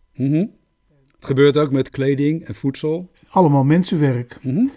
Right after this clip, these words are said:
Speaker 2: Over g-, beperkingen aan de groei gesproken. Eh, dat moet natuurlijk niet alleen de industrie zijn.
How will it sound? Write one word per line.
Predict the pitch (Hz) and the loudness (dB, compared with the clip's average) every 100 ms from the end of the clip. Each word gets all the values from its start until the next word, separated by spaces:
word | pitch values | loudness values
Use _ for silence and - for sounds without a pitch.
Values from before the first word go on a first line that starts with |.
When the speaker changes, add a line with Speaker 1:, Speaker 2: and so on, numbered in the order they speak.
| - - | -14 -6
Speaker 2:
Over | 143 139 | -4 -4
g-, | - - 151 160 | -6 -10 -8 -6
beperkingen | 139 127 185 180 - 151 | -6 0 0 0 0 -2
aan | 135 | -4
de | 135 | -8
groei | 117 196 185 | -2 0 0
gesproken. | 139 - 151 127 123 185 - _ _ _ _ _ - | -2 -8 -6 -4 -4 -8 -10 _ _ _ _ _ -12
Eh, | 139 127 127 | -6 -6 -4
dat | 139 | -2
moet | 143 131 | -2 -2
natuurlijk | 127 147 135 | -2 -2 -2
niet | 147 | -4
alleen | 143 135 | -2 -2
de | 143 | -4
industrie | 131 131 - 185 156 | -6 -8 -6 -4 -2
zijn. | 135 127 170 | -4 -4 -6